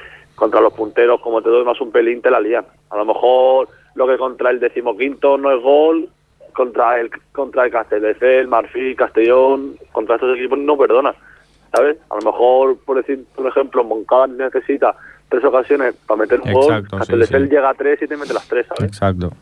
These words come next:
Speaker 2: Eh, bueno, eh, en referencia te iba a comentar lo del penalti, el dos cuatro. Eh, ¿qué opinas del arbitraje? Porque ibais dos tres y estabais ahí un poco cerquita y luego antes, justo antes del descanso os pitan un
Speaker 1: Sí,
Speaker 2: penalti.
Speaker 1: sí,
Speaker 2: ¿Cómo lo
Speaker 1: era
Speaker 2: vi-,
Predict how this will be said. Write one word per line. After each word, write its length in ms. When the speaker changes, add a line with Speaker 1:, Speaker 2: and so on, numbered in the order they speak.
Speaker 2:
Eh, 320
bueno, 320
eh, 380
en 200
referencia 520
te 100
iba 140
a 60
comentar 480
lo 160
del 300
penalti, 500
el 160
dos 160
cuatro. 520
Eh, 380
¿qué 80
opinas 460
del 140
arbitraje? 560
Porque 300
ibais 360
dos 180
tres 320
y 40
estabais 420
ahí 120
un 120
poco 260
cerquita 600
y 40
luego 260
antes, 340
justo 300
antes 240
del 160
descanso 440
os 80
pitan 300
un 60
Speaker 1:
Sí, 60
Speaker 2:
penalti. 440
Speaker 1:
sí, 140
Speaker 2:
¿Cómo 200
lo 80
Speaker 1:
era 100
Speaker 2:
vi-, 140